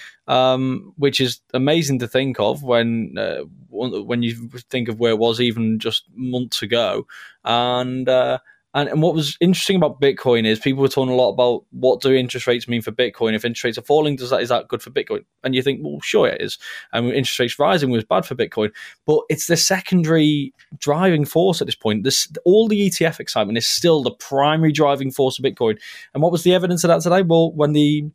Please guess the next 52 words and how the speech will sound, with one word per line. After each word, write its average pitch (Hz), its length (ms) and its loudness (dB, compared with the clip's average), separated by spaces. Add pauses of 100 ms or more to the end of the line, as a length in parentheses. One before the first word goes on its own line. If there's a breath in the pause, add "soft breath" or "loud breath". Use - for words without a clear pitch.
jobs 208 200 2
report 127 300 0
landed, 113 380 0 (240 soft breath)
Bitcoin 131 360 0
fell 127 180 0
a - 20 0
little 107 240 0
bit. 95 180 -2 (800 soft breath)
It 139 180 2
immediately, 139 1040 2
almost 269 360 2
immediately, 160 600 2
reversed 160 400 2
course 120 520 0 (120)
and 131 100 0
made 135 200 2
new 123 100 2
highs 123 300 0
for 123 80 0
the 117 100 0
day 110 420 0 (240)
while 123 160 2
others 113 280 -2
were 110 60 -6
still 104 220 -2
falling. 87 380 -4 (480 loud breath)
So 151 320 2
it 143 280 2
was 160 180 2
really 196 220 4
a 151 40 0
secondary 147 400 0
factor. 156 340 -2
You 117 140 0
can't 196 240 0
say 180 140 2
it - 80 -4
didn't 135 160 -2
have 113 100 0
an 113 80 -2
impact. 147 380 -2
It 110 120 -12
clearly 180 300 2
had 110 140 0
an 107 80 -2
impact. 123 320 -2
It 123 80 -2
just 165 160 -2
didn't 104 160 -2
last 156 260 -4
very 107 220 -2
long. 82 200 -6